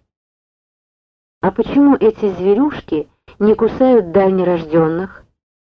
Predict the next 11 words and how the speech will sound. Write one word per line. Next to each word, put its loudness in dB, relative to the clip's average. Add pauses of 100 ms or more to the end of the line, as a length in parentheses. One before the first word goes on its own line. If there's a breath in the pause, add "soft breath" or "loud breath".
(220)
Потому 2
что 0
не 2
любят 2
чужих. -4 (640)
Вот -2
так -6
невесело -2
усмехнулся -6
своей -4
шутке. -10